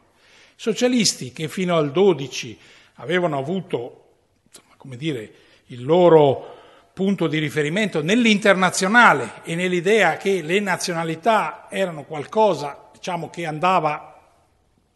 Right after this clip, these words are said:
eh, scemando grazie alla forza, all'azione della classe operaia, si trovano nel quattordici quindici a dover ridiscutere di nazione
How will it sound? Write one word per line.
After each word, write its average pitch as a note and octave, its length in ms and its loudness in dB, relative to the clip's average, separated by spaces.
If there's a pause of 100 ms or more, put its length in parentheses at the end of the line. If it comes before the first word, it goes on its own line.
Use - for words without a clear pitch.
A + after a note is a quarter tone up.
(1160)
eh, C3 680 -16 (140)
scemando F3+ 1120 0 (320)
grazie D#3+ 600 -2
alla C#3+ 220 -18 (160)
forza, - 640 0
all'azione E3+ 480 -4
della C#3 180 -6
classe D#3+ 260 -4
operaia, C4 640 0 (420)
si - 160 -14
trovano G#3+ 400 2
nel E3 160 -4
quattordici A3+ 580 -2
quindici C4 400 0
a G#3 60 2
dover G3+ 320 4
ridiscutere A#3+ 840 -2
di D#3 100 -6
nazione A#3+ 560 -4